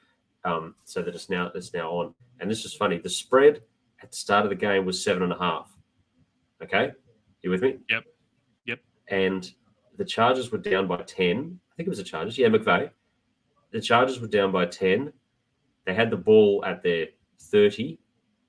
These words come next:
Speaker 1: So with about three seconds left. So either you run the clock, it doesn't matter, we're gonna lose anyway, or you have the Hail
Speaker 2: Yep.
Speaker 1: Mary, at least, at least we, we lose, but at least we scored a touchdown. Who the hell cares? They
Speaker 2: Yep.
Speaker 1: kicked a field goal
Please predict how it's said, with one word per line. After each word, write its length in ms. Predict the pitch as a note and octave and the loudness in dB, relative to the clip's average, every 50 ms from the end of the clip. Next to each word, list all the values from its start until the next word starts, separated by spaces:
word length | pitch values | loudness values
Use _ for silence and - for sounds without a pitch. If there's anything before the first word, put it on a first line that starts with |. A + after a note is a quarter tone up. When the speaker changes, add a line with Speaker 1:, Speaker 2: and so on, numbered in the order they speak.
| _ _ - - _ _ | _ _ -20 -20 _ _
Speaker 1:
So 400 | - - - G2+ F#2+ F#2+ F#2 F2+ | -10 -4 0 2 2 2 2 2
with 200 | F2 F#2 F#2+ G2 | 0 0 -2 -2
about 380 | F#2+ F2+ G2+ G2 F#2 F2+ - _ _ _ _ - | -2 0 0 0 -2 -2 -6 _ _ _ _ -10
three 180 | - G#2 G2+ G2+ | -6 -4 -4 -4
seconds 400 | - - G2 F#2+ - F2+ E2+ E2+ | -4 -4 -4 -4 -4 -6 -8 -6
left. 380 | F2 E2+ D#2 - - _ - - _ _ _ _ _ _ | -6 -6 -6 -8 -14 _ -20 -20 _ _ _ _ _ _
So 240 | - - G2 F#2+ | -6 -4 -2 0
either 160 | G2+ G#2 F#2 G2 | 0 0 -2 -2
you 80 | F#2+ | -2
run 160 | F#2+ A#2 B2 | -2 -2 -2
the 60 | A#2+ A#2 | -2 -4
clock, 380 | - - A2 G#2 G2+ - - - | -4 0 0 0 0 0 -4 -10
it 80 | - | -6
doesn't 220 | - G#2 F#2 F#2+ F#2+ | -4 -2 -2 -2 -2
matter, 180 | F#2 F#2 F#2 | -2 -2 -2
we're 80 | F2 F2+ | -4 -4
gonna 160 | F2+ F2+ F2 | -4 -6 -6
lose 240 | E2 E2+ E2+ E2+ F#2+ | -6 -6 -4 -4 -4
anyway, 420 | F#2+ A2 A2 A2 A#2 B2 B2 A#2+ - _ _ _ _ - | -2 0 0 0 0 0 -2 -4 -8 _ _ _ _ -4
or 80 | - - | 0 0
you 80 | G2 | 2
have 180 | F#2+ G#2 G2+ G2 | 2 0 0 -2
the 80 | G2 F2+ | -2 -2
Hail 240 | - A2 A2+ A2 G#2 | 0 0 0 0 0
Speaker 2:
Yep. 60 | G2+ | 2
Speaker 1:
Mary, 460 | G2 F#2+ F#2+ F#2 F#2 F#2 F#2 F2+ - _ _ _ _ _ _ _ _ _ _ _ _ _ _ - - A2+ | 2 4 4 4 2 0 -2 -6 -10 _ _ _ _ _ _ _ _ _ _ _ _ _ _ -16 -12 -8
at 120 | - B2 | -4 2
least, 400 | A#2+ B2 A#2+ A#2 - - - - | 4 4 4 4 2 -4 -6 -4
at 100 | C#3+ B2 | 0 4
least 240 | A#2+ B2+ B2+ B2 - | 4 6 4 4 2
we, 280 | B2+ A#2+ A2+ G#2+ A2 - | 0 0 0 0 -2 -2
we 100 | - C3 | -2 2
lose, 360 | A#2+ B2 C3+ C3+ B2+ B2 A#2 | 8 10 10 10 10 8 4
but 100 | A#2 A2 | 2 0
at 60 | G#2+ G#2+ | 2 2
least 180 | G#2+ G#2+ - | 2 2 0
we 80 | - G#2+ | -4 -10
scored 220 | - - A2 G2+ | -4 0 0 0
a 40 | G2 | 0
touchdown. 680 | - - F2+ - - - _ _ _ _ - F2 E2+ F2 | -2 -6 -12 -12 -14 -18 _ _ _ _ -8 -8 -6 -6
Who 100 | F#2 F2 | -6 -8
the 60 | E2+ | -8
hell 160 | - F2 - - | -8 -12 -12 -10
cares? 200 | - E2+ - - _ _ _ _ _ _ _ _ | -10 -10 -10 -12 _ _ _ _ _ _ _ _
They 60 | A#2 | 0
Speaker 2:
Yep. 100 | A2 G#2 | 0 0
Speaker 1:
kicked 140 | - B2 A2+ | 0 -2 -4
a 40 | G#2+ | -4
field 240 | - - G2 F#2+ F2+ | 0 2 2 2 2
goal 220 | F2 D#2 - - | 0 -4 -6 -8